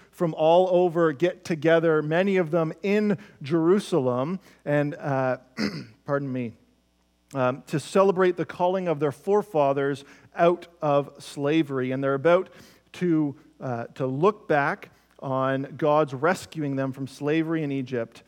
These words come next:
by way of a sacrificial lamb. And as we come into Easter next weekend, let's not miss the significance of this, that when Jesus, the very weekend that Jesus went to the cross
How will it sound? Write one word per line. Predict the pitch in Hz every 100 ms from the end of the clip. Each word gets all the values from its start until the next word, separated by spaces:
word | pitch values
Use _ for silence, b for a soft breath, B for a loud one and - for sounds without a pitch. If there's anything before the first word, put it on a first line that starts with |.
| b b
by | 131 127
way | 139
of | 135 127
a |
sacrificial | 117 - 139 - 123 - 123 135 117 110 - _ _ _
lamb. | - 143 151 107 98 104 _ _ _ _ _ _ _ _
And | 135
as | 156
we | 160
come | 165 180 214
into | 220 196 180 160 - 175 135 B B -
Easter | 190 196 - 156 139
next | 139 170 - -
weekend, | 151 180 - 151
let's | 139 165
not | 202 165 160
miss | 160 196 -
the | -
significance | 151 160 139 170 175 170 151 131 -
of | 120
this, | 123 123 120 - B B -
that | 156 151 B B
when | - 156
Jesus, | 135 160 254 214 175 147 147
the | -
very | 143 170 202
weekend | 175 196 208 170 156
that | 135
Jesus | 135 180 185 143
went | 147 156
to | 143
the |
cross | 139 - 160 156 139 120 -